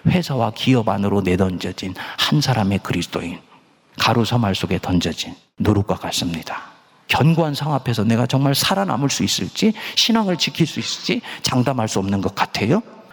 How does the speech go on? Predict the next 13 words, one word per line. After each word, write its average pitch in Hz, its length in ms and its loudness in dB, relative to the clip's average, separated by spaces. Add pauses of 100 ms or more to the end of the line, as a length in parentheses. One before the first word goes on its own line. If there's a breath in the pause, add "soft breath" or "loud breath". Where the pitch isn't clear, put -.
(140)
그런데 95 320 2
그가 - 640 -6
누룩으로서의 107 720 0
자기됨을 87 580 -2
포기하지 139 540 0
아니하고 90 560 -4 (300 loud breath)
마치 156 440 0 (260)
가지가 107 720 -2 (100)
나무에 107 360 2
붙듯이 92 480 -4 (200)
꽉 - 160 -2
붙어 - 260 0
있으면 82 400 -4